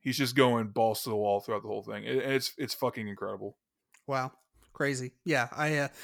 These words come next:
Speaker 2: this was another one of them scheduling conflicts where, <clears throat> uh, you, I think it might have been, like, the day before Christmas, uh, or the night before Christmas where, uh, you were going and I, I just, I, I couldn't make it out of the house. Um, but yeah, I,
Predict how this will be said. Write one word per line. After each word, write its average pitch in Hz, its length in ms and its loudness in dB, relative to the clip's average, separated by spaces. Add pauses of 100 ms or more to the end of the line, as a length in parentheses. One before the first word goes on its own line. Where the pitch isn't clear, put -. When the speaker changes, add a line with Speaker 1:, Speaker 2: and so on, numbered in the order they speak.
(140)
Speaker 2:
this 208 180 6
was 185 200 4
another 175 280 4
one 160 160 2
of 147 100 0
them 139 180 0
scheduling 143 580 2
conflicts 135 720 -2
where, 127 340 -2 (680)
<clears throat> 196 480 2
uh, 135 360 2
you, 139 300 -6 (400)
I 147 100 -6
think 349 200 2
it 254 40 6
might 165 140 6
have 156 80 -4
been, 151 180 2
like, 147 160 0
the 147 60 -4
day 139 140 2
before 135 300 -4
Christmas, - 640 0 (100)
uh, 123 360 -2
or 147 80 -6
the 143 100 -4
night 139 160 -4
before 131 260 -8
Christmas 127 400 -6
where, 123 240 -4 (300)
uh, 135 320 -10
you 151 160 -6
were 127 100 -2
going 131 300 -2
and 123 380 -4
I, 131 260 -2
I 131 60 -2
just, 123 280 -6
I, 135 280 -6
I 135 80 -6
couldn't 127 220 -10
make 120 140 -4
it 120 60 -2
out 120 140 0
of 123 60 -6
the 120 80 -4
house. 127 280 -4 (480)
Um, 120 300 -2 (200)
but 147 80 0
yeah, 123 220 2
I, 135 240 -2